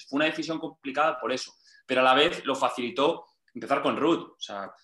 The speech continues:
yo siempre, siempre he dicho que cuando llegase la mujer de mi vida, yo iba, evidentemente, a tomar decisiones rápidas que para mí eran,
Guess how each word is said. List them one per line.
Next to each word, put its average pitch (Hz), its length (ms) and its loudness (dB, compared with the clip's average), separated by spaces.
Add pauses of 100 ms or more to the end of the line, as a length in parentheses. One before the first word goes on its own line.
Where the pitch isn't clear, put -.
(240)
yo 127 340 -2
siempre, 127 580 0
siempre 131 280 -2
he 135 40 4
dicho 135 180 0
que 135 140 -4
cuando 113 680 0
llegase 117 360 -2
la 131 100 4
mujer 131 260 0
de 127 100 -2
mi 127 80 -2
vida, 156 300 2
yo 107 120 -2
iba, 131 360 2 (580)
evidentemente, 123 500 0
a 151 40 0
tomar 127 200 0
decisiones 131 440 -2
rápidas 135 400 0
que - 120 -6
para 110 180 2
mí 123 120 -2
eran, 143 220 0